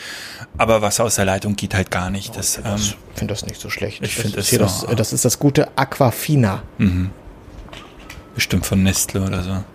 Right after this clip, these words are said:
Speaker 2: Äh, das lässt sich schnell herausfinden. Hier hinten steht drauf. Nee, das ist nicht von Nestlé. Irgendwas an-, irgendwas
Speaker 1: Okay,
Speaker 2: anderes.
Speaker 1: Gott sei Dank. Dann trinke ich's auch weiter. Ähm,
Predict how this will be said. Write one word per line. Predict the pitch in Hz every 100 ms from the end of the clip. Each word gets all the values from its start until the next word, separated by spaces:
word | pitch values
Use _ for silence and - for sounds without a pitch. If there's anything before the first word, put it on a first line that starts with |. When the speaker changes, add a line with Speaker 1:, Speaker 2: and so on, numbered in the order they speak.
| - - - - - - - 131
Speaker 2:
Äh, | -
das | - -
lässt | - 95
sich | - -
schnell | 101 104
herausfinden. | 92 101 117 - 104 - 135 151 -
Hier | 110
hinten | 127 - -
steht | - 117
drauf. | - 107 127 - - - - - - - - - - - - - - - - - -
Nee, | 113 113 -
das | 147 -
ist |
nicht | 127 120
von | - 110 113
Nestlé. | 117 - 139 156 - - - - - - - - - - - - - -
Irgendwas | 135 113 -
an-, | - -
irgendwas | 156 113 82
Speaker 1:
Okay, | 107
Speaker 2:
anderes. | 90 73
Speaker 1:
Gott | 101 -
sei | 95
Dank. | 85 82 -
Dann | 110 104
trinke | 113 92
ich's | 92
auch | 107 90
weiter. | 90 92 - - - - -
Ähm, | 123 113 117 120